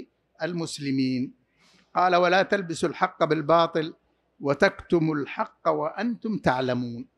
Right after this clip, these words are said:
كما ذكرنا في قضية كتمان الحق في مسألة كتمان آية الرجم وغيرها، وكتمان بعثة محمد عليه الصلاة والسلام ونبوته، وهم يعلمون هذا من كتبهم.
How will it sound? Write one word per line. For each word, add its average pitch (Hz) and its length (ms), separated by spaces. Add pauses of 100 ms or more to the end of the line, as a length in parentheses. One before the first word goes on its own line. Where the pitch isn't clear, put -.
(200)
كما 214 240
ذكرنا 180 380
في 143 120
قضية 165 280
كتمان 160 400
الحق 160 360 (540)
في 143 220
مسألة 165 400
كتمان 160 800 (1200)
آية 151 320
الرجم 139 400
وغيرها، 139 600
وكتمان 196 760 (220)
بعثة 175 460
محمد 160 560
عليه 156 240
الصلاة 151 380
والسلام 151 600 (360)
ونبوته، 165 880
وهم 247 320
يعلمون 185 460
هذا 175 580 (340)
من 170 280
كتبهم. 120 760